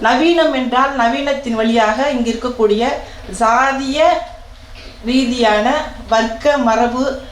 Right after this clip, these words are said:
அப்படியே கரைஞ்சு போயிரும்" அப்படின்னு எழுதியிருப்பாரு. இன்றைக்கு நவீனத்துவம் ஆயிடுச்சு, எல்லாமே நவீனத்துக்கு வந்தாச்சு. ஆனாலும் கூட பெண் மீதான வேட்டையாடுதல் என்பதும், பெண்ணை இழிவுபடுத்துவது என்பதும், மொழியின் வழியாக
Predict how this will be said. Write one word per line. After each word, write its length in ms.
அப்படியே 440
கரைஞ்சு 460
போயிரும்" 340
அப்படின்னு 300
எழுதியிருப்பாரு. 460
இன்றைக்கு 320
நவீனத்துவம் 680
ஆயிடுச்சு, 340
எல்லாமே 400
நவீனத்துக்கு 580
வந்தாச்சு. 440
ஆனாலும் 460
கூட 180
பெண் 420
மீதான 440
வேட்டையாடுதல் 840
என்பதும், 380
பெண்ணை 400
இழிவுபடுத்துவது 760
என்பதும், 360
மொழியின் 480
வழியாக 440